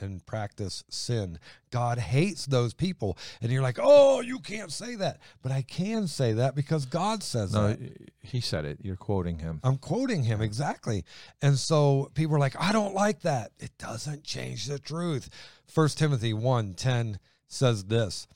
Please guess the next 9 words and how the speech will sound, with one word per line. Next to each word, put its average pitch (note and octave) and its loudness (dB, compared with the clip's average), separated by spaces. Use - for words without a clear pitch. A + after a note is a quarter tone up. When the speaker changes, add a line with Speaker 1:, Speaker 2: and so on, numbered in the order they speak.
Speaker 1:
"For B2 4
fornicators, C#3 0
for B2+ 4
sodomites." B2 0
Sodomites C3+ 2
are A#2+ 0
those A#2 2
who C3 2
pra-, A#2+ 0